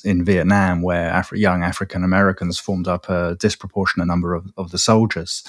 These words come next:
One of the responses was supposedly, um, and this is a very seductive idea,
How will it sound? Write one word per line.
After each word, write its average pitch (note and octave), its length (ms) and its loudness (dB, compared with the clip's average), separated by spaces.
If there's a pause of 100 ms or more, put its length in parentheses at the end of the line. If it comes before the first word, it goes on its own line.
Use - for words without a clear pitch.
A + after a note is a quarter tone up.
(680)
One C#3 140 8
of A#2+ 80 4
the A2+ 80 4
responses G#2+ 760 2 (180)
was G2+ 140 2
supposedly, F#2 1040 2 (220)
um, E2+ 480 -2
and G2 160 4
this F2 100 0
is E2+ 140 -2
a - 20 -2
very F2+ 200 4
seductive F#2 540 0
idea, E2+ 640 2